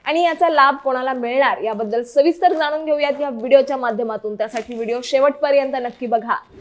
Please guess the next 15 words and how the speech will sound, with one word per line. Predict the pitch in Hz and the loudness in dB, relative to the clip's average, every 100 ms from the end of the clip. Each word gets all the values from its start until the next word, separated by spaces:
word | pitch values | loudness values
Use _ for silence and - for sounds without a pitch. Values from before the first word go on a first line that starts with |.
| - | 4
तर | 349 | 6
पंतप्रधान | 359 - 311 349 349 330 339 339 | 6 2 2 4 4 4 2 -4
किसान | 294 294 285 | -4 -2 -2
सन्मान | 302 285 277 277 | -4 -4 -4 -6
निधी | 269 240 277 | -4 -4 -2
योजना, | 262 254 247 269 202 | 2 2 0 -2 -2
म्हणजेच | 226 220 254 269 - - | -4 -2 0 0 -2 -2
पीएम | 277 359 427 | 6 6 6
किसान | 349 311 285 | 0 -2 -2
योजना, | 269 254 208 240 254 - - - | -2 -4 -4 -6 -6 -8 -20 -4
ही | 349 | -4
केंद्र | 349 320 311 339 370 | -2 -2 -2 2 2
सरकारची | 359 285 254 240 247 - 285 | 2 -2 0 -2 -2 0 2
एक | 285 - | 2 -2
खास | - 254 | 4 6